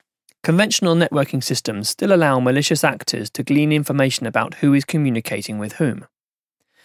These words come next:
Mainframe allows nodes to prevent this using configurable dark routing based on Holbrook's work on the P S S protocol, which is itself an evolution of the Whisper protocol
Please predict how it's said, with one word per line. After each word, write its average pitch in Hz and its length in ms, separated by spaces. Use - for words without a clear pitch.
Mainframe 160 560
allows 160 440
nodes 120 300
to - 100
prevent 156 420
this 110 300
using 135 320
configurable 165 800
dark 175 360
routing 117 480
based 135 300
on 131 100
Holbrook's 160 540
work 135 320
on 120 80
the 117 60
P - 180
S 117 160
S 156 100
protocol, - 720
which 147 200
is 139 80
itself 139 560
an 123 120
evolution 131 420
of 117 80
the 127 80
Whisper 147 320
protocol 107 640